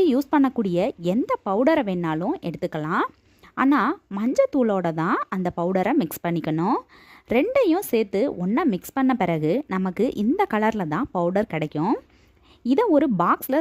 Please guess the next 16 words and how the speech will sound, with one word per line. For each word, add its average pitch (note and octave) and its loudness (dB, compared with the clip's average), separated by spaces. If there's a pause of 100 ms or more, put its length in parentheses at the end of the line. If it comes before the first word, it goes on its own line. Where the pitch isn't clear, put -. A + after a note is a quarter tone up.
ஸ்டோர் A#3+ -2
பண்ணி C4 0
வச்சுக்கிட்டோம் F#3 -6 (100)
அப்படின்னா E3+ -2 (600)
தேவைப்படுறப்ப C4+ 2 (160)
எடுத்து G3+ -2 (120)
யூஸ் F#3 -4
பண்ணிக்கலாம். E3 -2 (460)
குறிப்பா A4+ 4 (120)
பாத்தீங்கன்னா G3+ 0 (340)
மிக்ஸி B3 0 (360)
என்னதான் A3+ 0
கிளீனாவே C4 2 (160)
இருந்தாலும் F#3 -2 (420)
குட்டி C5 0
குட்டி C#4+ 2